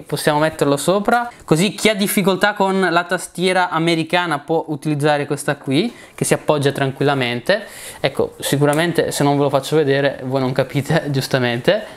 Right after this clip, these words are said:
Ecco qui. Poi cosa c'è dentro la confezione? Dentro la confezione c'è questo foglietto.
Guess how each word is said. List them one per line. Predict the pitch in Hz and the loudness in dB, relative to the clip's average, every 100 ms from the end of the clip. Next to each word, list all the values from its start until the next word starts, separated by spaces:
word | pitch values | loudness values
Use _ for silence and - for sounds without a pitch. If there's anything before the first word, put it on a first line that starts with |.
| - | -4
Ecco | 120 - 135 | -4 0 0
qui. | - 247 277 - - - - - - - - - - - - - | 2 0 -2 -12 -20 -20 -18 -16 -16 -16 -16 -14 -14 -10 -10 -2
Poi | 196 | 0
cosa | 208 208 | 2 2
c'è | 185 | 2
dentro | 175 151 147 | 2 2 2
la | |
confezione? | 139 135 139 - - 135 117 113 - - - - - - | 2 2 2 2 2 2 0 -4 -8 -20 -20 -18 -16 -2
Dentro | 175 180 | 0 2
la | 196 | 2
confezione | 202 202 196 - 160 | 2 2 2 2 0
c'è | - 185 | 0 0
questo | 220 214 202 | 0 0 -2
foglietto. | 196 196 202 226 233 - 247 240 | 0 2 2 2 -2 0 2 2